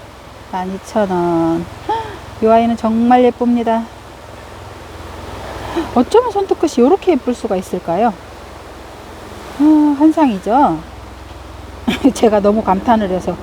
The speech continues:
<laughs> 죄송합니다. 어, 정말 환상으로 몰이 들었습니다. 을려심철아. 만 오천 원이에요. 만 오천 원.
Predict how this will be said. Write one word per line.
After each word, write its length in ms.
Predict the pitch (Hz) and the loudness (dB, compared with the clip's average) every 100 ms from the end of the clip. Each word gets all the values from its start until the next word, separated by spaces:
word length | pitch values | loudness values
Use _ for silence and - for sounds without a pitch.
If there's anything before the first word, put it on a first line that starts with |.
| - - - | -12 -12 2
<laughs> 840 | 381 - 339 - 262 - 349 - | 2 4 0 0 -10 -10 -18 -10
죄송합니다. 760 | 185 180 196 185 170 180 269 339 - - - - - - - - - - - - - - - - - - - - - 285 | -10 -6 -6 -6 -6 0 2 2 -2 -16 -18 -18 -18 -20 -18 -18 -18 -18 -18 -18 -16 -14 -14 -12 -12 -10 -10 -10 -4 0
어, 260 | 285 294 - | 2 2 0
정말 340 | 220 226 214 - - - - - | 0 2 0 -4 -16 -16 -12 2
환상으로 480 | 285 311 349 302 254 | 4 6 6 6 6
몰이 200 | 214 214 | 2 0
들었습니다. 640 | 208 202 - 196 185 185 - - - - - - | -2 -4 -4 -6 -4 -6 -8 -12 -12 -12 -4 4
을려심철아. 840 | 226 240 294 311 262 - 202 185 196 - - - - - - - - | 6 8 6 4 0 0 -4 -4 -6 -14 -16 -16 -18 -16 -16 -8 2
만 320 | 202 208 214 | 4 4 4
오천 340 | 233 - 302 | 0 2 2
원이에요. 760 | 247 190 175 175 196 277 294 277 | 2 0 -4 -2 2 4 4 4
만 220 | 202 180 | 2 0
오천 340 | 180 - 185 | -4 -6 -6
원. 560 | 175 180 220 294 339 | -4 -2 2 4 2